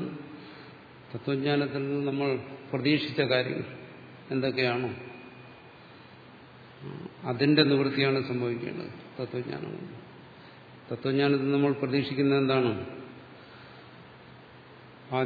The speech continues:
ജ്ഞാനം നമ്മളെ എന്താണ്, ഒരു മനുഷ്യനെ ഭൂതം പിടികൂടിയതുപോലെ വിടാതെ പിടികൂടണം തത്വജ്ഞാനം.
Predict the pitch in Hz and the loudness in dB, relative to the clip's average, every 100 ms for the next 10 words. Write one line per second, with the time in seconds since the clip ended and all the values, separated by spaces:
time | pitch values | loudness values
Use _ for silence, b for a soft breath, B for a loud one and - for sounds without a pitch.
0 | 123 131 135 131 127 127 135 156 131 - | 4 4 6 6 4 4 2 0 -4 -8
1 | - - - - - - - 135 127 127 | -14 -16 -18 -20 -20 -20 -10 -6 -2 -2
2 | 117 98 92 - - - - - - - | -2 -4 -8 -16 -16 -18 -20 -20 -20 -20
3 | - - - - - - 123 - - 127 | -20 -20 -20 -20 -20 -16 -16 -16 -10 -4
4 | 123 123 - - - 131 127 127 135 131 | -2 -2 -6 -12 -12 -4 0 0 2 2
5 | 117 120 135 131 123 123 123 123 127 120 | 2 2 2 2 2 0 2 4 4 4
6 | 120 123 104 117 - 117 120 131 131 131 | 2 0 -4 -8 -8 -4 0 2 2 0
7 | 120 120 123 123 - - - - - - | 0 0 -2 -4 -6 -10 -16 -18 -18 -20
8 | - - - - - - - - | -20 -20 -18 -12 -10 -8 -10 -12